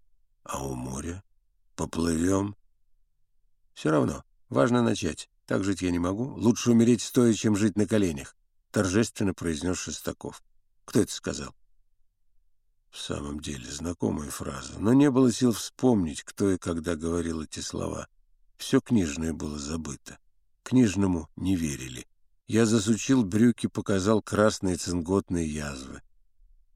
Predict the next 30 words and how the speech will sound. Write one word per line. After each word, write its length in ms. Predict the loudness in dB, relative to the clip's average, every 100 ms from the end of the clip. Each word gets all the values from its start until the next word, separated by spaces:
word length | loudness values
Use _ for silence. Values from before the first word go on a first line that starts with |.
| -2
«Вот 400 | 4 4 4 2
в 80 |
лесу 360 | 4 4 4 6
и 80 | 6
вылечишь», — 560 | 6 6 6 2 -2 -4
сказал 360 | -2 2 2
Шестаков. 720 | 0 -6 -6 -6 -4 -6 -6 -14 _ _ _ -2
«На 120 | 4
ягодах, 640 | 6 6 6 4 2 2
на 80 | 4
витаминах. 840 | 4 6 4 6 6 4 0 -2
Я 180 | 0 4
выведу, 400 | 6 8 8 8
я 120 | 6
знаю 260 | 4 4 4
дорогу, 380 | 4 2 2 4
у 20 |
меня 160 | 4 4
есть 120 | 2
карта». 440 | 0 0 -2 -12 -14 _ _ _ _ _ _ _ _ _ _
Я 140 | -2 2
закрыл 440 | 2 4 6 6
глаза 420 | 6 4 4 4
и 100 | 4
думал. 580 | 4 2 4 2 0 -6 _ _ _ _ _
До 180 | -2 4
моря 320 | 6 8 8
отсюда 400 | 4 2 2 2
три 260 | 2 4 4
пути, 580 | 4 0 0 -4 -4